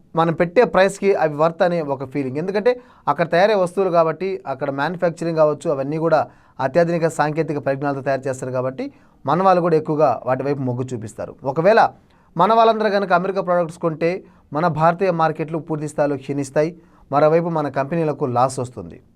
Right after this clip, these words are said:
So ఈ నేపథ్యంలో భారత్ అమెరికా వస్తువుల మీద సుంకాన్ని విధిస్తూ వస్తుంది. అయితే దీన్ని సుంకాన్ని తగ్గించాలని చెప్పి ట్రంప్ డిమాండ్ చేస్తున్నాడు. తన మిత్ర దేశమైనటువంటి కెనడా మీద కూడా దాదాపు ఇరవై ఐదు శాతం సుంకం విధించిన వార్తలు మనం చూసాం.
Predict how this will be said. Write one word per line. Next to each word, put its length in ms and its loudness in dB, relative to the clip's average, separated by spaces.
So 80 8
ఈ 140 4
నేపథ్యంలో 720 0
భారత్ 460 4
అమెరికా 300 2
వస్తువుల 360 2
మీద 220 0
సుంకాన్ని 420 2
విధిస్తూ 480 -4
వస్తుంది. 380 -14
అయితే 160 0
దీన్ని 340 2
సుంకాన్ని 480 0
తగ్గించాలని 640 0
చెప్పి 380 -4
ట్రంప్ 240 2
డిమాండ్ 380 0
చేస్తున్నాడు. 440 -4
తన 160 4
మిత్ర 340 2
దేశమైనటువంటి 600 0
కెనడా 320 0
మీద 140 -4
కూడా 220 2
దాదాపు 560 2
ఇరవై 180 2
ఐదు 100 0
శాతం 480 0
సుంకం 320 2
విధించిన 340 -4
వార్తలు 340 2
మనం 200 -4
చూసాం. 260 -4